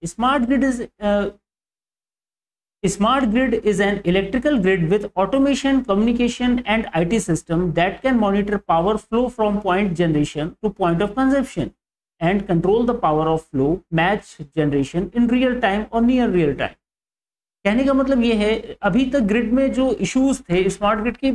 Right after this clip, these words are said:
अगर हम बात करें जरूरत क्यों पड़ी smart grid की, देखिए power में जो main function होता है, power का, अ, function नहीं, power की जो एक, अ, स्पेशलिटी है कि आप इसको store नहीं कर सकते। बैटरी में store कर सकते हैं but वो बहुत ही लो अमाउंट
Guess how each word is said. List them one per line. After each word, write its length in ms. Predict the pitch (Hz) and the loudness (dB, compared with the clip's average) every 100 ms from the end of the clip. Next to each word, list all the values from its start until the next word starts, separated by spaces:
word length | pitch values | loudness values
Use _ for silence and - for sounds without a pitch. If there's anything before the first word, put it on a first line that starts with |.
| 196 _ | -4 _
अगर 320 | 202 175 220 | -4 0 0
हम 100 | 233 | 0
बात 200 | 196 202 | -2 -2
करें 140 | 262 220 | -2 0
जरूरत 320 | 190 240 262 | 2 2 0
क्यों 140 | 226 | -2
पड़ी 220 | 160 127 123 | -2 -6 -8
smart 280 | - 131 | -10 -12
grid 180 | 123 120 | -12 -16
की, 140 | - _ _ _ _ _ _ _ _ - | -20 _ _ _ _ _ _ _ _ -2
देखिए 320 | 180 185 - - _ _ | -2 0 -6 -8 _ _
power 260 | 196 202 269 | -2 0 2
में 160 | 277 269 | 2 2
जो 260 | 277 269 | 2 2
main 320 | 165 185 240 | 2 2 0
function 320 | - 190 - 208 | 0 -2 -2 -2
होता 200 | 175 185 | -2 -2
है, 80 | |
power 300 | 185 180 214 | 0 0 0
का, 120 | 226 240 | -2 -6
अ, 280 | - 185 | -2 -2
function 340 | 185 208 208 254 | 0 0 0 0
नहीं, 160 | 214 | 0
power 340 | 190 180 185 233 | 0 0 0 0
की 180 | - 233 | -2 -4
जो 240 | 226 240 | 0 2
एक, 300 | 202 214 - | 2 0 0
अ, 840 | 214 202 196 190 175 170 156 - | 2 2 2 2 0 -6 -14 -10
स्पेशलिटी 680 | 190 - 196 196 226 226 262 | -10 -2 -2 2 0 2 2
है 240 | 180 180 180 | 2 0 -2
कि 140 | 220 | -4
आप 220 | 196 208 | -2 -2
इसको 260 | 254 - 277 | -2 -2 -2
store 280 | - 233 214 | -2 0 0
नहीं 180 | 214 165 | 0 0
कर 100 | 151 | -4
सकते। 280 | 131 - | -6 -6
बैटरी 300 | 143 147 151 | -2 -2 -2
में 120 | 220 214 | -2 -2
store 220 | - 240 | -2 -2
कर 120 | 240 | -2
सकते 300 | 240 208 214 | -4 -6 -4
हैं 60 | 240 | -2
but 200 | 233 214 | -2 -2
वो 100 | 208 | 0
बहुत 280 | 185 196 | 0 -2
ही 140 | 233 233 | -2 -4
लो 180 | 185 190 | 0 0
अमाउंट 340 | 160 135 120 | 2 -2 -6